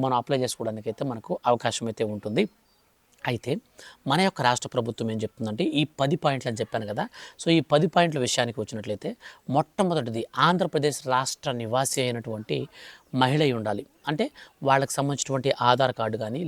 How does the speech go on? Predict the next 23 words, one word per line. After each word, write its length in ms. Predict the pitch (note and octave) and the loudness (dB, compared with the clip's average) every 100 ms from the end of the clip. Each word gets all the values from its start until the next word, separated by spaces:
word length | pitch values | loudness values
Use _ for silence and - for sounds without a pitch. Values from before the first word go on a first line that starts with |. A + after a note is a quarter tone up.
| A#2+ | -2
లేదా 200 | A#2 E3+ - - - - | -2 -2 -4 -20 -10 2
హౌస్‌హోల్డ్ 420 | D3+ F#3 G#3 E3 A#2+ A2 | 4 4 2 2 4 2
మ్యాపింగ్ 340 | A#2 A#2+ A2 | 2 -2 -4
కానీ, 160 | G#2+ F#3 - - _ - | -2 -4 -8 -20 _ -6
ఖచ్చితంగా 540 | E3 - F3+ E3 D#3+ C#3+ D3+ - - - B2 A#2 | -6 -2 0 2 2 0 -2 -12 -20 -12 0 4
వాళ్ళు 400 | A#2 B2+ C3 B2 C3+ - _ _ _ _ C3 | 6 6 4 2 0 -4 _ _ _ _ 4
ఏదో 160 | E3+ G#3 E3+ | 6 4 2
ఒక 120 | C#3+ - | 0 -2
ప్రాంతంలో 460 | A#2 A#2+ B2 A#2 A#2+ - B2 C#3+ | 0 0 0 2 2 2 0 2
ఆంధ్రప్రదేశ్ 500 | E3 B2+ C3+ C3 - | 2 0 -2 -4 0
రాష్ట్ర 280 | B2 A#2+ - A#2+ | 0 0 -4 -2
నివాసానికి 500 | A#2+ A#2+ B2+ A#2 - | 0 0 -2 -6 -6
సంబంధించినటువంటి 500 | A#2 A2+ G#2+ B2 C#3 C3 | -8 -8 -8 -6 -6 -2
ధృవీకరణ 480 | A#2 B2 - B2+ A#2+ | -2 -2 -4 -6 -6
పత్రం, 240 | A#2+ - G3 - - - C#3 | -8 -4 -6 -6 -18 -16 6
దానితో 280 | C#3 D#3+ D3+ - | 6 6 2 0
పాటు 240 | B2 A#2+ B2+ | 0 0 -2
నేరుగా 260 | A#2+ C3 A#3+ - - - D3 | 0 0 -4 -8 -20 -10 -2
ఈ 40 | C#3 | 0
యొక్క 160 | B2+ B2 C#3 | 0 0 2
హౌస్‌హోల్డ్ 360 | C#3+ D#3 C3+ A#2 | 2 2 2 0
మ్యాపింగ్ 280 | A#2 A#2 A2 | -2 -4 -4
అనేది 160 | A#2+ | -4